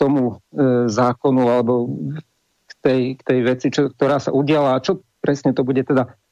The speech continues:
znamenať pre spoločnosť, pre ľudí. Takže, e, doktor Jozef Hrdlička. Jožko, vítaj v relácii.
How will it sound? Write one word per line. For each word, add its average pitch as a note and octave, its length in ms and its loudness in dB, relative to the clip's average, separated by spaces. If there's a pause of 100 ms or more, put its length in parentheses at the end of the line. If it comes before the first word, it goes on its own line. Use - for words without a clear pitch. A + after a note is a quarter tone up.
znamenať C#3 640 0
pre B2+ 160 0
spoločnosť, B2+ 640 -2
pre B2 160 -2
ľudí. B2 320 0
Takže, B2+ 400 0
e, - 580 -6 (540)
doktor D3 720 -2 (160)
Jozef C#3+ 400 0
Hrdlička. C#3 800 -2
Jožko, C#3+ 400 0
vítaj C#3 240 0
v B2+ 80 0
relácii. B2+ 400 0